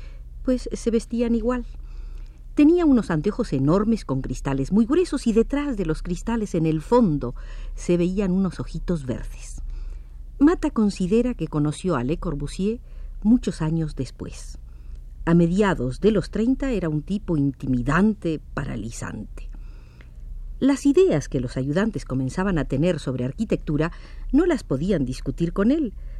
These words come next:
las discutían entre ellos o con los empleados.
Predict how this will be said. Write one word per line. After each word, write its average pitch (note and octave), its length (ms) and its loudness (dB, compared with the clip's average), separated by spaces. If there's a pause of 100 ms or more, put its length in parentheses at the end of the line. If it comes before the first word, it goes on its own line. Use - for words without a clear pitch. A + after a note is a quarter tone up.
(140)
las C#4 200 0
discutían D#4 600 2
entre A#3+ 300 6
ellos F#3+ 500 0
o D3+ 100 0
con E3 160 8
los D#3+ 160 4
empleados. E3 720 0